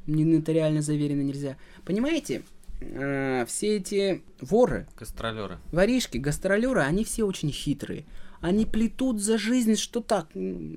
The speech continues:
Speaker 1: мама, не горюй. Вы знаете, я потеряла паспорт, там вот моя ксерокопия, сумок нет, мамы нет, ничего нет, кушать нет, пожалуйста, на сутки заселите, мне так плохо, плачет, слезы пускает.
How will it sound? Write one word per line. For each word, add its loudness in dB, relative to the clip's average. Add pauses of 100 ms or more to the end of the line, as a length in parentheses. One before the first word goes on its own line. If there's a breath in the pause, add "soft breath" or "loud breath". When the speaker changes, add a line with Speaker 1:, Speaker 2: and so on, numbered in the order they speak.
Speaker 1:
мама, -2
не 0
горюй. 2
Вы -6
знаете, 0
я -2
потеряла -4
паспорт, -4
там -2
вот -4
моя -2
ксерокопия, -2 (220 loud breath)
сумок -4
нет, -2
мамы -2
нет, -4
ничего -4
нет, -6
кушать -6
нет, -8
пожалуйста, 0
на 0
сутки -2
заселите, -2
мне -6
так -2
плохо, -2
плачет, -4
слезы 2
пускает. 0